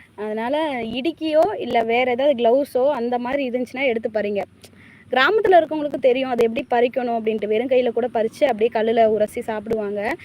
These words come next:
But தெரியாதவங்க வந்து, அ, இடுக்கி இல்லைன்னா க்ளவுஸ் அந்த மாதிரி போட்டுட்டு பறிங்க. ஏன்னா நிறைய பக்கம் இருக்கு. நீங்க வண்டியில போகும்போதெல்லாம் பார்த்தீங்க அப்படின்னா,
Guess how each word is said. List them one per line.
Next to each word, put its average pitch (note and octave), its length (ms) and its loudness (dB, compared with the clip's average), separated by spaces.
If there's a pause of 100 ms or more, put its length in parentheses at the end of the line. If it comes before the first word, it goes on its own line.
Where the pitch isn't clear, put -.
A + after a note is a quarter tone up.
(240)
But A#3 140 -2 (120)
தெரியாதவங்க C#4+ 680 0
வந்து, A3+ 360 0 (1300)
அ, A#3+ 360 -2
இடுக்கி D4+ 520 -4
இல்லைன்னா A#3+ 260 0
க்ளவுஸ் A3 340 0
அந்த G#3 120 -6
மாதிரி A#3 260 -4
போட்டுட்டு B3 380 2
பறிங்க. G3+ 280 -4 (180)
ஏன்னா A#3+ 200 -2
நிறைய B3 340 0
பக்கம் D4 280 0
இருக்கு. C#4 300 0
நீங்க A#3 240 2
வண்டியில B3 400 0
போகும்போதெல்லாம் B3+ 540 2
பார்த்தீங்க A#3+ 340 -2
அப்படின்னா, G3+ 320 -4